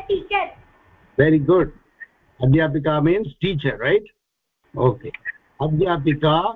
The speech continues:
Speaker 2: likati. Adhyapikaah likanti. Adhyapikaah likanti.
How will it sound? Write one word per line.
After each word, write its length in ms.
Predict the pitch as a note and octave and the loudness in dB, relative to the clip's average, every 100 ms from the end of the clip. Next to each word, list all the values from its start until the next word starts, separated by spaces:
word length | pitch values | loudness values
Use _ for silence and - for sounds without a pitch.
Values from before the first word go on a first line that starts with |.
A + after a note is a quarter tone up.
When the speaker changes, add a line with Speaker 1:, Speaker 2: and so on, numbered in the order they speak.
| - A#2 | -8 -8
Speaker 2:
likati. 640 | C3+ C3+ B2+ - D3 - _ _ _ _ - | -6 -4 -4 -2 -2 -2 _ _ _ _ -2
Adhyapikaah 1160 | D3 D3 F3 E3+ C#3+ D#3 D#3+ D#3+ E3 E3 G#3+ - - _ | 2 4 4 0 -4 -4 0 0 0 0 -4 -8 -16 _
likanti. 720 | B2 C3 B2 A2 G#2 C#3+ C#3+ D3 _ _ _ _ _ _ _ _ | -10 -8 -4 -4 -4 -2 -2 -2 _ _ _ _ _ _ _ _
Adhyapikaah 1160 | B2 A#2 C#3 C3+ A#2+ C3+ - B2+ C3 C#3+ C#3+ G#3+ - - | 0 4 4 2 -4 -4 0 2 2 2 0 -4 -6 -14
likanti. 600 | A#2 - A2+ G2+ - | -12 -6 -6 -4 -6